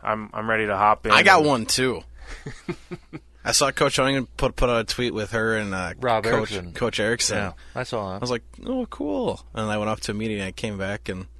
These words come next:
Speaker 2: they're like, "You got a hard hat for some reason."
Speaker 3: I'm
Speaker 2: I mean,
Speaker 3: glad
Speaker 2: I've been
Speaker 3: so-,
Speaker 2: down
Speaker 3: I'm
Speaker 2: there.
Speaker 3: glad somebody said for some reason. So.
Speaker 2: Do you wanna, do you want a tour?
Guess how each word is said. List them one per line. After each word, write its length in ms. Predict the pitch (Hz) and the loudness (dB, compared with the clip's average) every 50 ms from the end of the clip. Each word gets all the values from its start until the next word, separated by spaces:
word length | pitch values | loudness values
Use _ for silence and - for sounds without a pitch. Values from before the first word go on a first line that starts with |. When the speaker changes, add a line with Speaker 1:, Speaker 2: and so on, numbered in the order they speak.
| - - - - - | -20 -20 -20 -20 -14
Speaker 2:
they're 100 | - 90 | -12 -10
like, 280 | 90 92 185 185 - - | -8 -8 -8 -10 -10 -6
"You 220 | - 135 160 233 | -4 -2 -2 -2
got 240 | 233 214 240 233 214 | -2 -2 -2 -2 -2
a 80 | 214 202 | -2 -4
hard 300 | - - - 190 202 165 | -2 0 0 0 0 0
hat 220 | 123 104 - - - | -2 -4 -4 -6 -8
for 100 | - 104 | -10 -8
some 240 | - - 98 90 87 | -6 -6 -6 -6 -6
reason." 380 | - 90 101 104 - - - - - - - - - - - - - - - - _ - - - - - - - - - - - - - - - - - - - - - - - | -8 -8 -8 -10 -10 -12 -12 -14 -18 -20 -20 -20 -20 -20 -20 -20 -20 -20 -20 -20 _ -20 -20 -20 -20 -20 -20 -20 -20 -20 -20 -20 -20 -20 -20 -20 -20 -20 -20 -20 -18 -16 -10 -4
Speaker 3:
I'm 80 | - | 0
Speaker 2:
I 20 | 110 | 2
mean, 120 | 135 139 | 4 8
Speaker 3:
glad 80 | 143 185 | 8 10
Speaker 2:
I've 60 | 262 | 10
been 80 | 440 440 | 10 10
Speaker 3:
so-, 20 | - | 10
Speaker 2:
down 120 | 247 208 | 10 10
Speaker 3:
I'm 60 | 226 | 10
Speaker 2:
there. 100 | 240 233 240 | 10 8 8
Speaker 3:
glad 180 | 151 147 139 | 8 6 4
somebody 300 | - 135 135 127 131 123 | 2 -2 -2 -2 -2 -2
said 240 | - - 127 123 110 | 0 0 -2 -2 -4
for 260 | - - 123 120 101 | -6 -6 -6 -6 -4
some 220 | 92 107 113 107 101 | -4 -4 -4 -4 -4
reason. 380 | 120 147 131 98 85 78 - - - - - | -4 -6 -6 -6 -10 -10 -10 -12 -12 -12 -8
So. 120 | - 104 95 | -4 -2 0
Speaker 2:
Do 120 | 127 139 | 2 4
you 100 | 160 180 | 4 4
wanna, 260 | 185 185 185 185 160 | 6 8 8 6 6
do 220 | - - 110 - 135 | 4 0 -2 0 2
you 100 | 151 156 | 4 4
want 200 | 143 127 131 127 | 4 4 2 2
a 40 | |
tour? 400 | 120 - - 127 117 127 160 180 | 0 0 -2 0 0 0 -2 -2